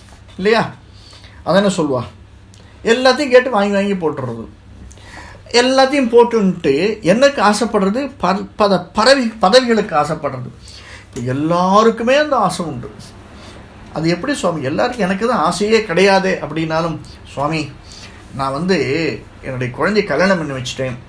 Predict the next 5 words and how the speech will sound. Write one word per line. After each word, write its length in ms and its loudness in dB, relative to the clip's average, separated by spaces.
ஆறு 480 2
வருஷம் 320 0
ஆச்சு, 440 -2
இன்னும் 600 -8
குழந்தைக்கு 800 -6